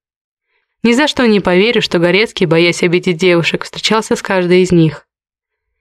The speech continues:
Хотя, если речь идет просто о сексе. «Ты плохо знаешь моих друзей», тяжело вздохнул Горецкий, резко газуя вперед. «Они готовы на все, лишь бы испортить мне жизнь и свести с какой-нибудь пиявкой, высасывающей мозг».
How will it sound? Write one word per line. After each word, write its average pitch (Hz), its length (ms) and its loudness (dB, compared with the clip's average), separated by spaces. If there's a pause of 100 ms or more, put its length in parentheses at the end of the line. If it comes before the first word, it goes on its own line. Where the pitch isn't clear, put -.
(280)
Хотя, 233 260 -2
если 247 240 0
речь 240 380 0
идет 214 300 0
просто 208 320 0
о 175 60 -2
сексе. - 540 -4 (1200)
«Ты 175 140 -4
плохо 175 400 0
знаешь 175 340 -2
моих 175 240 0
друзей», 170 540 -2 (400)
тяжело 202 400 0
вздохнул 180 460 0
Горецкий, 180 540 0
резко 202 380 -2
газуя 180 480 2
вперед. 170 560 0 (960)
«Они 190 240 -2
готовы 196 420 0
на 214 160 2
все, - 540 -2
лишь 185 240 0
бы 175 140 2
испортить 208 500 -2
мне 180 160 2
жизнь 196 320 -2
и 196 100 0
свести 185 380 -4
с 196 60 -4
какой-нибудь 185 560 0
пиявкой, 185 480 -2
высасывающей 170 680 0
мозг». 165 460 0